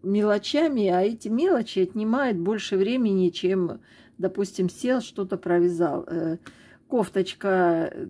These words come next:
с бобинной пряжи еще продолжает сохнуть. Я, наверное, ее сегодня занесу в ку-, в квартиру, потому что она на улице там будет, на балконе будет еще долго сохнуть. Э, надо будет, м,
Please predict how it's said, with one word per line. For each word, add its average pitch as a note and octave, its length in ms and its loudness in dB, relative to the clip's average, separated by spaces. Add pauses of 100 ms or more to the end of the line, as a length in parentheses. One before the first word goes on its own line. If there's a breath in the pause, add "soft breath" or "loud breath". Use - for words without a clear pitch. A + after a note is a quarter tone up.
(380)
с D#3 240 -14
бобинной F#3 580 4
пряжи F3 460 0
еще F3 320 -2
продолжает F3 760 0
сохнуть. B3+ 580 -4
Я, F#3+ 120 2
наверное, F3 400 2
ее E3+ 260 4
сегодня E3+ 440 0
занесу E3+ 500 -2
в D#3+ 80 -16
ку-, D#3+ 220 -4
в D#3 100 -12
квартиру, F#3 580 -2
потому G3 380 -4
что F#3+ 200 -6
она F3+ 400 -2
на F3+ 200 -2
улице F3 400 2
там E3 200 -6
будет, E3+ 300 -2
на D#3+ 520 -6
балконе E3+ 480 0
будет E3 340 0
еще F3 220 -6
долго A3 380 -2
сохнуть. G#3 480 -6 (880 loud breath)
Э, F#3 360 2
надо F3 320 2
будет, E3 280 2 (360)
м, E3+ 480 -6